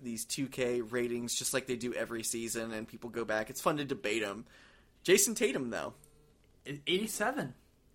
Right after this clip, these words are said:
Speaker 1: An eighty-seven, pretty good.
Speaker 2: Donovan
Speaker 1: Pretty
Speaker 2: Mitchell,
Speaker 1: good.
Speaker 2: also an eighty-seven.
Speaker 1: Donovan Mitchell, also an eighty-seven.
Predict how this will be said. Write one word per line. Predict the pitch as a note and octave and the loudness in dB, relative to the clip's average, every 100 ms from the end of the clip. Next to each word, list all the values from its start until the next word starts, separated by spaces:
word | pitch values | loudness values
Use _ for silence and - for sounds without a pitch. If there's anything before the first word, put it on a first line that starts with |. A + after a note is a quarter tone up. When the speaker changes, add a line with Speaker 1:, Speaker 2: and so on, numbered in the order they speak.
| - | -6
Speaker 1:
An | D3 | -4
eighty-seven, | A#2 D#3 F3 - G3+ E3+ C#3 | 0 2 2 2 2 0 -4
pretty | - E3 F#3+ | -6 -6 -6
good. | G3+ F3 A#3+ A2+ - - - - - | 2 6 6 6 0 -8 -20 -10 2
Speaker 2:
Donovan | C#3+ C#3+ D3 | 4 4 4
Speaker 1:
Pretty | E3 | 6
Speaker 2:
Mitchell, | A#3+ G3 G#3 B2+ | 6 8 8 6
Speaker 1:
good. | - | 4
Speaker 2:
also | G3+ A3+ A3 | 0 0 -2
an | D3+ | -2
eighty-seven. | C3 C3 G2+ F#2 C3 - _ _ _ - | -2 -4 -6 -6 -8 -14 _ _ _ -2
Speaker 1:
Donovan | B2+ B2 B2+ D3 | 2 2 2 0
Mitchell, | D#3+ F3 C#3 | 0 0 2
also | A#2+ D3+ G3+ | 2 2 2
an | D#3+ | 0
eighty-seven. | B2+ A#2+ - A#2 | 0 0 -2 -2